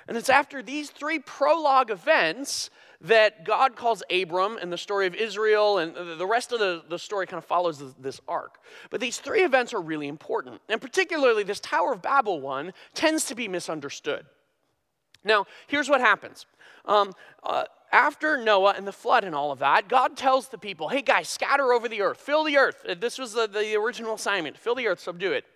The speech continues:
do that." Well, they don't. They do the opposite. They, they gather together and they say, "You know what, we're gonna build a tower so tall that we can climb up to heaven ourselves."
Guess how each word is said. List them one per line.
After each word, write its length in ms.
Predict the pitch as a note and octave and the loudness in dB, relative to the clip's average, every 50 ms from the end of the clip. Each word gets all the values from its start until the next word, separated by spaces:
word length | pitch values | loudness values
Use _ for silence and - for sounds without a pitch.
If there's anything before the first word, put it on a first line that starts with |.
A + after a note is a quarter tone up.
| _ _ _ | _ _ _
do 140 | - B3 A#3 | -12 -8 -4
that." 240 | E3+ B2 F#2+ G2 - _ _ _ _ _ _ _ _ _ _ _ _ _ | -2 -2 -2 -4 -8 _ _ _ _ _ _ _ _ _ _ _ _ _
Well, 380 | - G#3+ G#3+ E3+ F#3 A3 A3+ - _ _ - | 2 4 4 4 4 2 0 -4 _ _ -4
they 80 | F3 F#3 | -4 -2
don't. 380 | F3+ F#3 C#3 - - - - _ _ _ _ - | 0 -2 -2 -2 -8 -18 -20 _ _ _ _ -2
They 100 | - F#3+ | -2 -2
do 140 | F#3+ G3 G3 | -2 -2 0
the 100 | F#3+ A3+ | 4 4
opposite. 400 | A#3+ A#3 D3+ D#3+ D3+ - G#2+ - _ _ _ _ _ _ _ _ - | 4 4 4 0 -12 -14 -14 -16 _ _ _ _ _ _ _ _ -2
They, 180 | - G#3 A#3 F#3+ | 2 2 2 2
they 140 | F#3 A3 A3+ | 2 -2 0
gather 320 | F#3 A3 F#3+ G#3 A#3+ B3+ | 4 4 6 6 4 2
together 380 | A#3+ - G#3 F3 F3+ E3+ F#3+ G#3 | -2 -4 -6 -2 -2 0 0 -2
and 100 | G3+ G3 | -4 -4
they 60 | F3 | -6
say, 120 | - - | -4 -4
"You 120 | F#3 F#3 G3 | -4 -4 0
know 100 | A#3 C4+ | 2 4
what, 160 | D4 C#4+ B3+ | 4 4 4
we're 100 | A#3+ C#4+ | 0 -4
gonna 140 | C#4 C#4+ B3+ | -8 -6 -2
build 220 | G#3+ A#3+ A3+ F#3+ | -2 -2 -2 -2
a 40 | D3 | -4
tower 380 | - - - B3 C4 A#3+ A3+ G#3+ | -8 -2 2 2 2 4 2 -2
so 260 | - - C4 C4+ C4 | -2 0 -2 -2 -2
tall 360 | C4 - - B3+ B3+ B3 A#3 | 0 0 2 2 4 4 2
that 80 | G#3+ D#3+ | -2 -4
we 120 | A3 C4 | -8 -10
can 140 | B3 G3 D3 | -10 -10 -10
climb 260 | - - A3 A#3+ A#3+ | -6 -4 -2 0 0
up 120 | A#3 G#3+ | -2 -2
to 80 | - F3+ | -2 0
heaven 180 | G3+ G#3 G3+ G3+ | 0 0 0 0
ourselves." 640 | F#3+ F3+ F3 - F#3+ E3+ B2+ A2 F#2+ - - - | -2 -2 -2 0 2 2 2 0 -2 -8 -18 -20